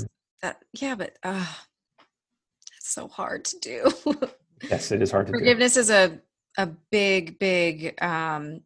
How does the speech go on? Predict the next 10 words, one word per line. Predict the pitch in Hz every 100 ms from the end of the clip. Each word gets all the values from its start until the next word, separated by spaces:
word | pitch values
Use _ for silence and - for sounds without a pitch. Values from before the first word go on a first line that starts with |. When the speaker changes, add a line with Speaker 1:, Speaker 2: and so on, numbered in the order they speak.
| -
Speaker 2:
big | 175 170
thing | 175 160
to, | 160 170 160 156 160 -
to | -
overcome. | 170 156 156 - 147 143
And, | 139 139 - _ -
um, | 160 143 135 117 120 - _ _ _ _ _ _ _ _ _ _ _
yeah, | 160 151 139 143
I | 151 147
mean, | 151 151 147